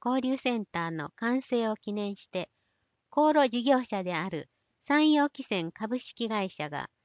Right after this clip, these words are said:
笠岡諸島をめぐるミステリーツアーを開催します。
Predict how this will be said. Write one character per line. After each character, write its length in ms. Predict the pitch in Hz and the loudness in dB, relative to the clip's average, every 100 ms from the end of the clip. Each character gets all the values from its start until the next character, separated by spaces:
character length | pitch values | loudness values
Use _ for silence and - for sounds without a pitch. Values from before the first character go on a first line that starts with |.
| _ _ | _ _
笠 340 | - 254 311 302 | -4 0 4 4
岡 180 | - 285 | 2 -2
諸 160 | 285 | -2
島 240 | - 180 160 | -2 -2 -2
を 60 | |
め 160 | 170 175 | -2 -6
ぐ 120 | 175 | -6
る 180 | 160 - _ _ - | -8 -10 _ _ -8
ミ 80 | 247 | -8
ス 140 | - | -4
テ 160 | 311 302 | 0 2
リ 160 | 294 | 0
ー 20 | |
ツ 180 | - 269 | -2 -4
ア 260 | 226 180 151 | -2 -2 -2
ー 20 | |
を 60 | 139 | -6
開 240 | - 208 | -8 -8
催 280 | 202 196 190 | -6 -6 -6
し 160 | - | -8
ま 160 | 175 170 | -10 -12
す。 260 | - - | -14 -16